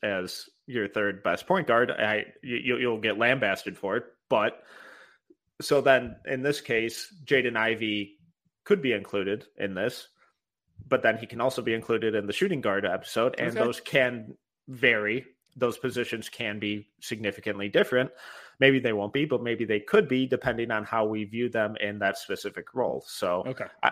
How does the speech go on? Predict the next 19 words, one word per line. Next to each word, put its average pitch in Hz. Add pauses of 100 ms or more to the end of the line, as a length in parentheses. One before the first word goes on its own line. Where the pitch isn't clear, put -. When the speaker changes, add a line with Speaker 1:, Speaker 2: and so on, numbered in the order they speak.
(140)
Speaker 1:
I, 123
I 139
say 147
we 139
open 131
it 127
up 110 (220)
to 104 (120)
everyone, 101 (580)
and 104 (800)
we'll 117
base 117
it 123
on 110 (800)
h-, 117
how 113
we 117
view 110
them 110